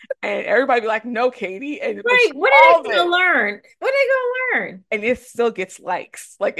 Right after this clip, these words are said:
Speaker 1: I still get notification that
Speaker 2: <laughs>
Speaker 1: people like it. And then someone was like, "But she didn't call the one between Ariana and Sam Sandoval." But I, I, I mean, that, like, you're kissing at the, the Vegas pool. I don't, I don't know that that's, like, a thing as much
Speaker 2: Yeah.
Speaker 1: as you're hooking up with your,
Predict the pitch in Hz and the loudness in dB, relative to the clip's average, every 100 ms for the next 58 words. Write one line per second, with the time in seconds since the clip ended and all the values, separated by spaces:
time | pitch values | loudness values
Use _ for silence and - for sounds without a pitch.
0 | 202 196 226 254 247 220 214 - - 453 | -2 -2 -2 -2 -2 -4 -2 -2 0 -2
1 | 415 - - 240 - 185 208 190 - - | 0 -2 -2 -4 -8 -4 -4 -6 -10 -16
2 | - - 240 - 220 202 202 180 175 - | -16 -10 -8 -6 -6 -8 -8 -8 -8 -6
3 | - 202 202 214 196 - 208 180 190 170 | -6 -6 -8 -8 -12 -8 -6 -6 -8 -8
4 | 185 185 - 170 139 180 180 185 180 165 | -8 -10 -10 -8 -6 -6 -6 -6 -4 -6
5 | 165 - 196 180 196 180 170 160 180 160 | -8 -8 -4 -4 -4 -4 -2 -2 0 -2
6 | - - - 202 202 196 190 190 196 196 | -4 -8 -4 -2 -2 -2 -2 -4 -6 -10
7 | 214 214 190 156 143 151 135 _ - 165 | -10 -6 -6 -6 -8 -12 -14 _ -20 -10
8 | - 180 175 170 - 180 190 175 202 208 | -6 -4 -6 -12 -8 -2 0 0 0 -2
9 | 190 - - 190 196 190 175 170 156 - | -4 -6 -4 -2 0 -2 -2 -2 -4 -6
10 | 147 156 - 160 170 214 185 - 175 151 | -10 -10 -10 -8 -8 -8 -8 -8 -10 -10
11 | 175 _ _ - _ _ _ _ - 175 | -14 _ _ -20 _ _ _ _ -18 -10
12 | 185 185 185 196 202 196 - 233 - 208 | -6 -6 -6 -6 -4 -4 0 0 0 -4
13 | 254 | -6